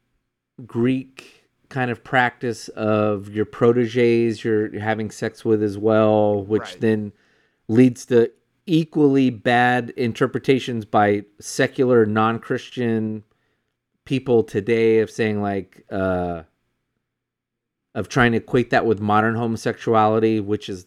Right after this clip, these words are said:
Speaker 1: it, that's just, you're just using a different modern archetype to com-, compare those kind of relationships to homosexual, homosexual relationships today. I don't, I don't think they equate at all.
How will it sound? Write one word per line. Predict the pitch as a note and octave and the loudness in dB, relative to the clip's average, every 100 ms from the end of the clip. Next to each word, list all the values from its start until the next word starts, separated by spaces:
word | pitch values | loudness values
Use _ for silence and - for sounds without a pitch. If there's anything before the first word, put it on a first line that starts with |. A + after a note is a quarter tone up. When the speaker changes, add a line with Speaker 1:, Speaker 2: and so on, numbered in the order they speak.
| _ | _
Speaker 1:
it, | A2 - _ | -14 -14 _
that's | A2+ A2 - | -2 -2 -4
just, | A#2 - | -12 -10
you're | A2+ A2+ | -4 -4
just | B2 A2 | -4 -6
using | A#2 A2+ G#2+ | -4 -4 -4
a | |
different | F#2+ F#2+ A2 B2 A2+ | -4 -4 -4 -6 -8
modern | G#2+ G#2 G#2 G#2 - | -2 0 0 -2 -4
archetype | G2+ - - A2+ G#2+ - _ _ | -8 -8 -8 -6 -6 -8 _ _
to | G#2+ | -8
com-, | G2 G2+ G2 _ - | -8 -12 -16 _ -14
compare | G#2+ F#2+ A2 G#2 G2+ F#2+ - _ _ _ - | -12 -6 0 2 2 -2 -8 _ _ _ -2
those | G#2+ | -2
kind | - A#2 | 0 -2
of | A2 | 0
relationships | G2+ A2 - A2+ - A2+ - - | 2 0 -2 -10 -6 -8 -8 -10
to | G#2 G2+ F#2 G2+ | -6 -6 -8 -10
homosexual, | G#2+ G#2 A2+ G2+ A2+ G#2 G2+ - | -10 -8 -8 -6 -4 -2 -2 -6
homosexual | - A#2 G#2 - G2+ - G2+ F#2+ | -10 -8 -8 -8 -8 -6 -4 -4
relationships | F#2+ G2 G2 - F#2+ | -6 -6 -8 -12 -18
today. | - F2+ G2 G2+ | -10 -4 -2 -2
I | |
don't, | F#2 - | -6 -10
I | G#2+ | -12
don't | G#2+ | -12
think | G#2 F#2+ _ _ - | -14 -18 _ _ -4
they | G#2+ | -2
equate | G2 - G#2 | -2 0 2
at | F#2 F2+ | 2 -2
all. | F2 C2+ | -6 -8